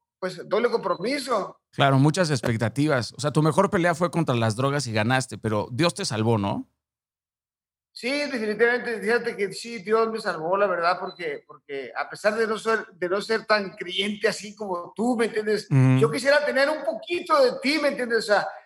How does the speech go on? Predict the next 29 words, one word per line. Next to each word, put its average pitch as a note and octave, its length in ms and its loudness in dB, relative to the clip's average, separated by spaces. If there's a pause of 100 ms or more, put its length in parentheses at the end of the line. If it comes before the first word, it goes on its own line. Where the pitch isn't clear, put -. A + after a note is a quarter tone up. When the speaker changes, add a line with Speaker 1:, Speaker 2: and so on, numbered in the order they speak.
(340)
Speaker 1:
creer G#3+ 300 2
un C#4 160 -2
poquito C4+ 340 -8
más. A#3+ 400 4
O F#3+ 40 -6
sea, F#3+ 240 0
sí C4 180 -8
soy D4+ 180 -4
católico, C#4+ 520 4
¿me A#3 60 -2
entiendes? B3+ 300 -4
Y - 100 -12
creo B3+ 200 4
mucho B3+ 260 -4
en G3+ 80 -10
Dios. A3+ 360 4 (1400)
Speaker 2:
Ujú. E3 160 2
Speaker 1:
Pero, G#3+ 460 4
pero G#3+ 320 6
a G3+ 100 6
veces C4+ 300 2
siento C4+ 360 -2
que, A3 200 2 (220)
que, G3 460 -2 (100)
que G#3 80 -2
lo G#3 80 2
minimizo, A3 580 2
¿me G#3+ 100 -6
entiendes? F#3 480 -2